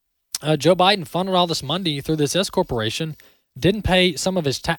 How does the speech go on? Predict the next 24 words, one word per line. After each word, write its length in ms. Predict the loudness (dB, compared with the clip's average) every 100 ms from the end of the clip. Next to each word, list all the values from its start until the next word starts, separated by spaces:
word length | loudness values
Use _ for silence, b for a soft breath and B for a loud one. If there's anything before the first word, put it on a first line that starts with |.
| -2
federal 320 | 2 2 0
taxes 600 | 0 -4 -4 -4 -6 -6 -6
on 340 | -2 -2 -2 -4
this 260 | -4 -2
money, 460 | -4 -4 -4 -6 -12 _ _ _ _ _ -6
and 160 | -4
how 320 | 0 2 2 0
if, 240 | -4 -6 -12 -6
if 120 | -4
the 160 | -2 0
I 80 | 2
R 200 | 2 2
S 240 | 2 0
was 160 | -2 -4
serious 500 | -2 0 2 0 0
about 260 | 0 0
enforcing 480 | -2 -4 -6 -4 -8
the 80 | -8
law, 420 | -4 0 2 0 b b b b -2
uh, 140 | -2
they 160 | 2 2
would 140 | 2
be 140 | 0 -2
investigating 760 | 0 0 -2 -4 -2 -2 -4